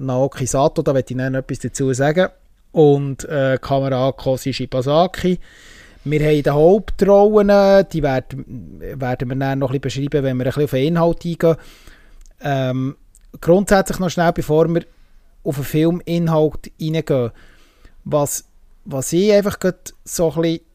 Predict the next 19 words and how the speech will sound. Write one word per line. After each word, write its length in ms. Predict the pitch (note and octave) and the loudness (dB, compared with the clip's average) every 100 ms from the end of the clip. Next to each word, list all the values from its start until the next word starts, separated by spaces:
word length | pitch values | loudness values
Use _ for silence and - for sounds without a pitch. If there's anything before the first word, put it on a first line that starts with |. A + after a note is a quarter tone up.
| _ - | _ -8
muss 320 | D#3 D3 - | -4 -4 -2
sagen, 360 | D3 D3 D#3+ - - _ _ - | -4 0 -2 -4 -14 _ _ -20
was, 880 | F#3 - D3+ C3+ C3 - - - - - - _ | -20 -14 -8 -4 -4 -4 -10 -12 -16 -20 -20 _
was 440 | - C3+ C3+ - | -14 -6 -6 -4
ich 360 | D3+ E3+ - - _ _ _ _ _ | -2 -2 -6 -20 _ _ _ _ _
denke, 600 | C#3 C#3 E3 - D#3+ D3+ - - _ - _ _ _ - | -4 -4 -6 -2 0 0 -2 -20 _ -20 _ _ _ -12
es 140 | D3 | -4
ist 100 | E3+ | -2
jetzt 300 | F3 - C#3+ | -2 -2 0
wieder 240 | E3 F#3+ F3 | 0 0 -2
mal, 400 | D#3+ D3+ E3 F#3 | 0 2 2 2
es 140 | D#3+ | -4
beweist, 460 | - D3+ F#3+ A#3 - | 0 0 0 -2 -4
der 60 | |
Film 500 | - F#3 G3+ A#3 A#3+ - | -6 0 2 2 -2 -6
zeigt 560 | - E3+ F#3+ A3+ - | -4 0 0 -2 -8
einfach, 580 | A3 G3+ A3 - G3+ - | -8 -6 -8 -6 -8 -8
dass 360 | - F3+ E3+ - | -8 -4 -4 -6
man 280 | E3 D#3 | -6 -6